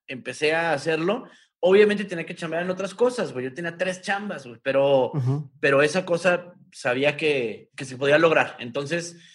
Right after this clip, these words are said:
Speaker 1: ¿Cómo lo manejo? Güey, yo me espero todos los días a el mejor trabajo del mundo, güey. O sea, criticar políticos que te paguen por eso, no mames, es mi cardio, güey.
Speaker 2: <laughs>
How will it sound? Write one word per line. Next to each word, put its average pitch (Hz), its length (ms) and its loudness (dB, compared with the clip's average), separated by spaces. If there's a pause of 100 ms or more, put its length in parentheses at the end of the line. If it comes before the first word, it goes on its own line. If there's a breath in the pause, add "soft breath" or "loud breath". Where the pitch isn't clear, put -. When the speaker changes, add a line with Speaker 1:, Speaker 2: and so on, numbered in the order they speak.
(280 soft breath)
Speaker 1:
¿Cómo 220 180 0
lo 254 120 4
manejo? 226 520 2
Güey, 151 460 2
yo 151 140 -6
me 190 80 -4
espero 151 240 -6
todos 185 120 2
los 143 180 -2
días 170 420 4
a 120 520 2
el 123 140 -6
mejor 135 380 -6
trabajo 165 320 -4
del 131 100 -2
mundo, 151 320 -10
güey. - 140 -20
O - 180 -20
sea, 127 100 -18
criticar 139 460 -2
políticos 185 440 -4
que 131 100 -10
te 107 120 -10
paguen 156 280 -2
por 127 180 -2
eso, 151 240 -2
no 143 200 -8
mames, 143 380 -10
es 127 140 -12
mi 147 220 -12
cardio, 147 420 -4
güey. - 560 -8
Speaker 2:
<laughs> - 220 4